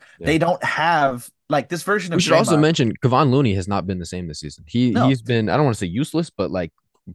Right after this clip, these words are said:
Speaker 1: b-, bordering
Speaker 2: Regressed.
Speaker 1: on it.
Speaker 2: He's,
Speaker 1: Yeah,
Speaker 2: he's,
Speaker 1: he's
Speaker 2: he's
Speaker 1: absolutely
Speaker 2: regressed,
Speaker 1: regressed hard.
Speaker 2: and,
Speaker 1: Yeah.
Speaker 2: and Draymond has regressed in terms of his defensive presence too. So as much as I wanna say, "Oh yeah, Steph Curry can torch you for fifty," it's like, congratulations. When the rest of the team chimes in thirty collectively,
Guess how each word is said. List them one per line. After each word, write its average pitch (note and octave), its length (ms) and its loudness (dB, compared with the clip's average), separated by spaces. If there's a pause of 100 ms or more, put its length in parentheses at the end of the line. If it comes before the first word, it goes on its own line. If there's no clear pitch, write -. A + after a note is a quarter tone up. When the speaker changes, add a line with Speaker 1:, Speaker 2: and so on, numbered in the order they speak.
Speaker 1:
b-, A2 120 -2
bordering B2 500 2
Speaker 2:
Regressed. - 80 -8
Speaker 1:
on F2 140 -12
it. D2 200 -20
Speaker 2:
He's, E3 260 -10
Speaker 1:
Yeah, E2 120 -4
Speaker 2:
he's, D2 40 -12
Speaker 1:
he's - 140 -2
Speaker 2:
he's - 80 -10
Speaker 1:
absolutely B2 440 -2
Speaker 2:
regressed, C#3+ 280 0
Speaker 1:
regressed - 40 -10
hard. - 140 -2
Speaker 2:
and, - 160 -8
Speaker 1:
Yeah. E2 260 -6
Speaker 2:
and D3 160 -4
Draymond D#3 440 0
has C3+ 200 -2
regressed B2 500 -4
in A#2 60 -12
terms B2 240 -10
of A#2+ 80 -10
his C#3 140 -2
defensive A#2+ 400 -6
presence G#2 340 -6
too. B2+ 200 -4
So B2+ 200 -2
as D3 140 0
much G3+ 240 -4
as D#3+ 200 -6 (260)
I D#3+ 100 0
wanna D#3+ 200 0
say, C3+ 380 -2 (280)
"Oh D#3 80 0
yeah, C#3 140 0
Steph - 280 -8
Curry C#3 220 -4
can B2+ 120 -14
torch C#3 220 -6
you C3 60 -10
for B2+ 100 -12
fifty," C3 360 -6
it's A2+ 100 -8
like, A#2+ 140 -2
congratulations. B2+ 800 -6
When B2 100 -6
the B2+ 60 -4
rest D3+ 220 -2
of C#3 40 -10
the C3 60 -4
team B2+ 320 -10 (300)
chimes C#3 300 -4
in A#2+ 100 -6
thirty C3 320 -4
collectively, C#3+ 720 -6